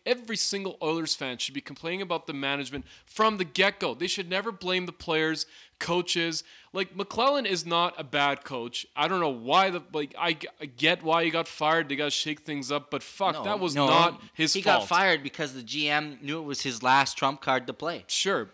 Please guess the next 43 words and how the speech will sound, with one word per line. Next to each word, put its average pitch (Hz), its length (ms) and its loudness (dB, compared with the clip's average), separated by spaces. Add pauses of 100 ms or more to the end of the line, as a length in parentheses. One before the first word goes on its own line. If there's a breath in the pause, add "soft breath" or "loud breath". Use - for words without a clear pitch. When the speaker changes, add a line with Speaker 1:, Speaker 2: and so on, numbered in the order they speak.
Speaker 1:
and 160 220 -2
it, 139 180 -6
but 147 120 -8 (160)
that, 156 260 -8
that 208 180 2
was 139 200 0
not 156 280 2
McClellan's 131 480 -6
fault. 117 400 -6
Speaker 2:
Well, 160 180 4
Speaker 1:
The 156 40 4
Speaker 2:
any, 190 100 4
Speaker 1:
team 214 240 2
is 151 140 -2
just 156 180 -2
Speaker 2:
come 233 120 0
Speaker 1:
not 202 140 6
Speaker 2:
on, 160 40 6
Speaker 1:
good. 139 120 4
Speaker 2:
any 240 180 0
human 180 380 -2
being, 156 420 -2
you 170 160 -4
don't 220 120 2
wanna 156 160 2
take 151 260 -4
the - 60 -16
fall, 139 360 0
right? 170 340 0
So 139 320 -4
Speaker 1:
Yeah. 110 320 -6
Speaker 2:
you're, 151 160 0 (140)
if 139 180 -6
some 156 200 -6
other 160 180 -2
guy 160 200 2
can 151 160 -6
take 170 240 0
it 151 60 -18
for 170 220 0
you, 214 140 -2
why 175 200 2
not? 214 280 2